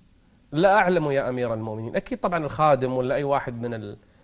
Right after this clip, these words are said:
عادة الخدم يصبون على ضيوف الخليفة، يصبون على أيديهم الماء. قال: "أتعلم من يصب على يديك الماء؟" قال: "لا أعلم يا أمير المؤمنين." قال الخليفة:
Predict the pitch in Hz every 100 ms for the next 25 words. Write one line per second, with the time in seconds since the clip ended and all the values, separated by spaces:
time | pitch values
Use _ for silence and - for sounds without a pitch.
0 | _ _ _ _ _ 156 208 175 165 160
1 | 139 165 226 190 202 202 196 180 160 180
2 | 214 - - 175 233 277 - 180 - _
3 | _ _ _ - - 160 185 170 180 175
4 | 175 165 160 151 143 - _ _ _ -
5 | 196 202 202 240 226 214 202 202 196 180
6 | 220 175 165 160 170 165 160 180 170 165
7 | 147 165 - - 170 165 170 185 165 160
8 | 147 147 147 139 147 135 127 120 120 123
9 | 120 113 160 165 151 160 170 185 202